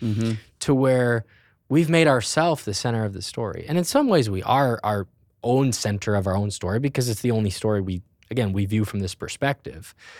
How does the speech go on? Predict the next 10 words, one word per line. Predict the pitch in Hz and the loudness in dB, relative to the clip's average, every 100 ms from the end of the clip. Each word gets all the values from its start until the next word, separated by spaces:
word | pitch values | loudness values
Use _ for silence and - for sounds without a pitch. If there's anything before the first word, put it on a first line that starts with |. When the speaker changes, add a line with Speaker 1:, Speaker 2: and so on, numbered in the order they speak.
| - - - _ - | -20 -20 -20 _ 2
Speaker 2:
But | 143 | 4
I | 127 | 4
think | 180 143 | 2 2
because | 120 - 160 160 | -2 6 6 6
of | 101 | 2
that, | 92 95 | 0 0
that's | 120 151 - | 0 0 2
where | 120 110 - | 4 4 2
our | 110 110 | 0 2
eschatology | 120 - - 120 120 110 101 95 | 0 0 2 4 4 2 0 -2